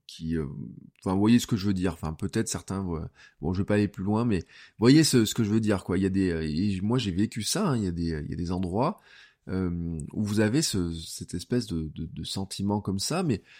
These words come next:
il y a aussi, par exemple, une salle de conférence, euh, dont je garde le souvenir, c'est des chaises dures, inconfortables. Si vous me parlez de cette salle de conférence, moi, je me rappelle juste des sièges en bois qui, sur lesquels je peux pas tenir assis un quart d'heure, vous voyez, par exemple.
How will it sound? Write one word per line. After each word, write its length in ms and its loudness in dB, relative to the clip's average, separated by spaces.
il 60 2
y 20 6
a 40 8
aussi, 280 4
par 160 0
exemple, 300 0
une 80 0
salle 240 2
de 80 2
conférence, 680 -4
euh, 40 -4
dont 240 -4
je 80 -4
garde 180 2
le 60 2
souvenir, 420 -4
c'est 120 -4
des 80 -2
chaises 280 -6
dures, 440 -4
inconfortables. 760 -6
Si 140 -4
vous 60 4
me 40 0
parlez 160 4
de 60 -2
cette 100 2
salle 180 0
de 60 2
conférence, 480 -4
moi, 140 0
je 60 -4
me 60 -2
rappelle 260 -2
juste 180 -4
des 100 0
sièges 260 -2
en 80 0
bois 220 -2
qui, 300 -10
sur 160 -6
lesquels 180 -4
je 60 -12
peux 80 -2
pas 160 -2
tenir 260 -2
assis 260 -2
un 100 -2
quart 180 -6
d'heure, 160 0
vous 60 -6
voyez, 200 -2
par 220 -6
exemple. 320 -4